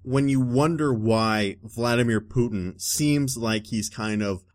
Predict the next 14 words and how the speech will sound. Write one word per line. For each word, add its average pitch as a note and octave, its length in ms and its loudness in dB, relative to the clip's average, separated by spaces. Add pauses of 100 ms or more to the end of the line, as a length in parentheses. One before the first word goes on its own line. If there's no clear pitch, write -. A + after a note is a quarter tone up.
(140)
a B2+ 100 -2
relic A#2+ 480 0
from - 360 -2
a G#2 40 0
bygone G#2+ 640 2
age, F#2+ 560 -4 (280)
it's D3 200 -2
because C3 480 0
he's A#2 240 -4
trying B2+ 580 -4
to C3 120 -4
play D3 520 -4
to F#2+ 680 -2 (140)
these A2 800 0